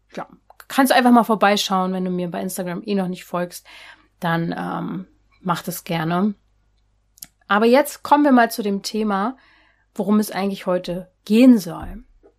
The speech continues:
Unsere Nerven. Und gerade Menschen mit Hautbeschwerden, die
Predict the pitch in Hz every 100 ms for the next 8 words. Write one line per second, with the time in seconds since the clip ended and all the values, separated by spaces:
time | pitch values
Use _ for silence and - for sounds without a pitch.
0 | _ _ _ _ - 196 202 - 185 180
1 | 180 180 170 - 165 226 _ _ - -
2 | _ _ 208 196 - 208 233 226 214 226
3 | - 214 202 - 214 226 214 - 180 175
4 | 175 185 202 220 - 202 196 190